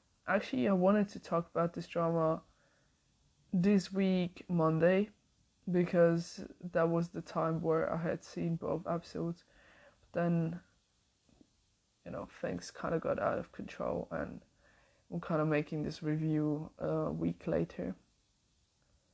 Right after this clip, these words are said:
And actually, this review's not gonna be that long because I feel like I don't have that much to add to the drama. All in all, I just wanna say it was a good drama. I mean,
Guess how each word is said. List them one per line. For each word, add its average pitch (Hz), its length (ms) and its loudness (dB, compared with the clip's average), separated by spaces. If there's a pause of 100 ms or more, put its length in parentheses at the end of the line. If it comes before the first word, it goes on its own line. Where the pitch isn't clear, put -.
(1080)
And 190 100 2
actually, 196 380 2
this 196 240 2
review's 202 720 2 (240)
not 185 240 -2
gonna 175 260 4
be 175 240 2
that - 260 2
long 185 320 2
because 175 380 0
I - 60 -2
feel 233 220 2
like 208 200 4
I 180 80 6
don't 180 220 2
have 190 300 -2
that 180 220 0
much 180 280 -2
to - 180 -8
add - 260 -2 (200)
to - 260 -2 (560)
the - 80 -6
drama. 175 580 6 (120)
All 185 200 8
in 196 140 6
all, 170 300 8
I 180 40 6
just 180 280 -4
wanna 180 200 2
say 175 440 2
it 185 160 -2
was 202 160 2
a 175 80 2
good 170 220 -2
drama. 170 540 0
I 185 80 -6
mean, 185 380 2